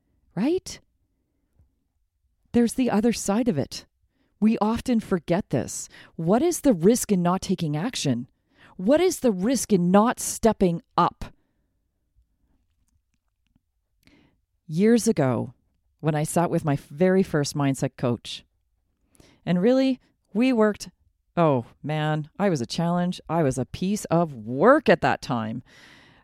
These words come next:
I was a challenge. I give it up to him. <laughs>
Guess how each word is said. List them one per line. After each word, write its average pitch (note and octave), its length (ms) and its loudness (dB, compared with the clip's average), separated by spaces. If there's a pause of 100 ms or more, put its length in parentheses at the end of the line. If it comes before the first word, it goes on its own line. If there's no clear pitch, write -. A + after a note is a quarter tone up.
I D#3 140 -2
was B2 140 -2
a A2 40 -10
challenge. - 520 -8 (380)
I G#3+ 80 -2
give G3 180 0
it C3+ 60 4
up A2+ 140 0
to A#2+ 80 -4
him. B2+ 280 -6
<laughs> - 60 -20